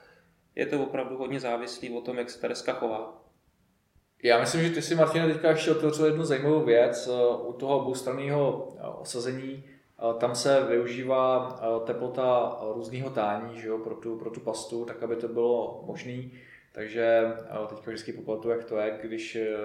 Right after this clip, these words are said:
Speaker 2: děláš jednu stranu, tak použiješ teplotu s vyšším stupněm tání, eh, projedeš to
Speaker 1: Myslíš pastu?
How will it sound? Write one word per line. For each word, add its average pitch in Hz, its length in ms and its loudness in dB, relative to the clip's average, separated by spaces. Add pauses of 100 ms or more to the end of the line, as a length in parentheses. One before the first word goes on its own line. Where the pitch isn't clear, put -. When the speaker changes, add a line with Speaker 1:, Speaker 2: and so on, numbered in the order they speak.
(120)
Speaker 2:
děláš 110 440 -2
jednu 123 240 -4
stranu, 113 400 -6
tak 113 200 -8
použiješ 113 800 -4 (180)
teplotu 117 840 0 (440)
s - 300 -6 (720)
vyšším - 260 -8
stupněm 120 360 -8
tání, 120 580 -6 (600)
eh, 110 60 -2 (440)
projedeš 120 440 2
to 127 580 0
Speaker 1:
Myslíš - 220 -8
pastu? - 320 -4